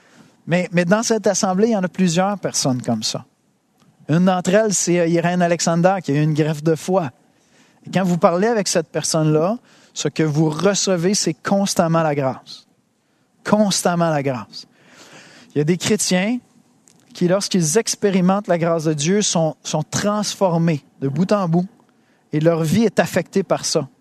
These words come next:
à jamais. À jamais. D'accord ?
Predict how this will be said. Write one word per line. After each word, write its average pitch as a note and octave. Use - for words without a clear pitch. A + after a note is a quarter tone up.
à E3
jamais. F3
À F3
jamais. F3+
D'accord ? D#3